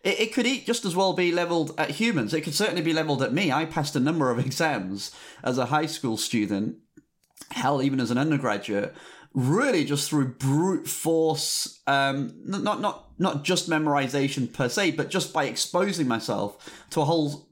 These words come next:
litany of past papers, anticipating what questions were going to come up. So certainly my pre-training in, uh, preparing for those exams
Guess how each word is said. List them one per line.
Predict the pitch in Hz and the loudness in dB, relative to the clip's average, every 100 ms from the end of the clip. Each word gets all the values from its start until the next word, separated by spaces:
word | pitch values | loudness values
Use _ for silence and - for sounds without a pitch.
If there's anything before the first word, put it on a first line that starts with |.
| - | 0
litany | 156 160 143 | 0 2 -2
of | 123 - | -2 -2
past | 156 143 | -2 0
papers, | 151 143 147 143 | 0 2 0 0
anticipating | 127 117 151 - 156 143 123 | -2 0 0 0 0 0 0
what | 143 | 0
questions | - 127 127 113 | -2 -4 -2 -2
were | 123 | 0
going | 113 | -2
to | - | -2
come | 117 127 | -2 0
up. | 135 - - - - - | 0 -4 -16 -20 -20 -16
So | - 135 131 127 - - | -4 0 0 0 -4 -14
certainly | - - 180 175 127 | -4 2 2 0 -2
my | 113 139 143 - - | 0 2 2 -2 -8
pre-training | - 170 135 170 151 131 95 117 160 | 0 0 2 2 2 2 2 2 0
in, | - 120 113 110 - - | 0 0 2 0 -2 -4
uh, | 113 98 98 - | -2 -2 -4 -8
preparing | - 120 139 127 117 | -6 -2 0 0 -2
for | 117 | -2
those | 107 104 | -2 -2
exams | 101 139 131 82 104 107 - | -2 -2 -2 -2 -4 -4 -6